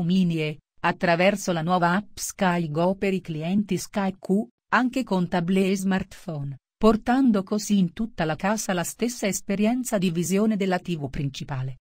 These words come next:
E sempre grazie all'app Sky Go per i clienti Sky Q è possibile portare il meglio dei programmi Sky ovunque, anche dove la connessione internet non arriva.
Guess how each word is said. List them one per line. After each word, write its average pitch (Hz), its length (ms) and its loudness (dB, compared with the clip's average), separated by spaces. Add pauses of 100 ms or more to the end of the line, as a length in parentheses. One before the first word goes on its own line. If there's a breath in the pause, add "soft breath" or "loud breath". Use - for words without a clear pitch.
(320)
E 185 100 4
sempre 143 500 -6
grazie 175 420 0
all'app 147 380 -2
Sky 170 500 -4
Go 170 240 0
per 190 180 -2
i 185 80 -2
clienti 175 580 -2
Sky 196 380 -4
Q 247 200 0
è 226 180 8
possibile 220 640 0
portare 196 480 2
il 175 120 0
meglio 202 440 2
dei 147 220 -2
programmi 165 580 2
Sky 214 400 2
ovunque, 233 560 0 (220)
anche 233 280 6
dove 185 220 4
la 151 160 0
connessione 202 800 0
internet 247 680 0
non 160 180 -2
arriva. 131 480 -6